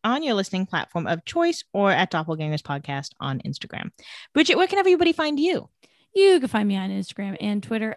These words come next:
Speaker 2: at Bridget underscore Suckett. You can also find this podcast on the same platforms at The Gossier. Um, you can show your support by giving us a five-star review on Apple.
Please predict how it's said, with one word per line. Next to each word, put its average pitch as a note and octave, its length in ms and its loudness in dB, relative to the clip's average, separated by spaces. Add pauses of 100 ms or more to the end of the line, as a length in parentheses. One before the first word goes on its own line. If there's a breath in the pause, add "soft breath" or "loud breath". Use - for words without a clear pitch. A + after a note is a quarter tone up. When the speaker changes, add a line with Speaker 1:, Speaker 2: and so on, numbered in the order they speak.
Speaker 2:
at A#3 260 0
Bridget A3+ 280 0
underscore G#3+ 400 -2
Suckett. C#4 420 2
You C4 80 -4
can D4 140 2
also D4 200 0
find C4+ 320 2
this B3+ 200 0
podcast A#3 600 0
on F#3+ 60 -2
the G3+ 60 0
same G#3 240 -2
platforms G#3+ 680 -4
at G#3+ 180 -4
The - 60 -12
Gossier. G3+ 640 -6 (440 loud breath)
Um, F#3+ 640 2
you A3 140 0
can - 100 -6
show C4 200 6
your C4+ 220 6
support B3+ 680 0
by A#3+ 480 4 (360 soft breath)
giving D4 240 4
us C4 100 0
a A#3 60 -4
five-star A#3+ 560 0
review A#3 500 0
on A#3 540 0
Apple. G3+ 500 -6